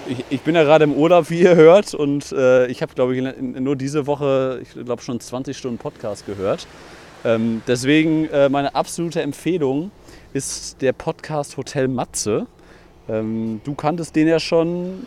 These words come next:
ich kannte den bis vor zwei, drei Wochen noch nicht. Fabi hat mir den empfohlen,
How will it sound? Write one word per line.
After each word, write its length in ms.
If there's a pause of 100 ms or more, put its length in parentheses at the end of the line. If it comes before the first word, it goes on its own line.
(120)
ich 160
kannte 260
den 220
bis 100
vor 160
zwei, 220
drei 180
Wochen 200
noch 120
nicht. 220
Fabi 300
hat 180
mir 40
den 140
empfohlen, 600